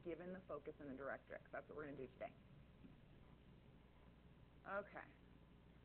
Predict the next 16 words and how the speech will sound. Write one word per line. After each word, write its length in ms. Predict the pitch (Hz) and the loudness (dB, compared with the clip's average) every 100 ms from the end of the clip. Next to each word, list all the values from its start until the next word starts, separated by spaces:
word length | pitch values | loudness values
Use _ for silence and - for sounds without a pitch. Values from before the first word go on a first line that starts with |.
| - - 214 | -10 -4 2
so 120 | 190 | 6
where 360 | 214 254 269 277 220 | 8 10 10 10 8
is 80 | 226 202 | 6 4
the 80 | |
parabola 600 | 214 226 196 185 202 202 202 - | 4 8 8 8 8 8 6 4
four 320 | 180 185 185 | 6 8 6
units 480 | 180 175 180 175 - | 6 2 2 0 2
wide? 360 | 165 160 127 - - - - - - - - - - - - - - - - - - - - - - - - - - - - - - - - - - - - - | 6 8 8 2 -6 -10 -10 -10 -12 -10 -10 -10 -10 -8 -6 -6 -6 -8 -10 -10 -10 -10 -10 -12 -12 -14 -12 -10 -10 -10 -10 -10 -10 -12 -12 -12 -12 -12 -12 -10
At 80 | - - | -8 -8
the 40 | - | -4
focal 240 | 370 - - | -2 -2 -4
point, 160 | - - - - | -4 -6 -6 -4
yes. 160 | 233 - - - - - - - - - - - - - - - - - - - - | -4 -4 -8 -8 -8 -8 -8 -8 -8 -8 -8 -8 -6 -6 -6 -8 -8 -8 -8 -2 4
So 160 | 220 | 6
if 80 | 247 | 6
it's 160 | 208 | 4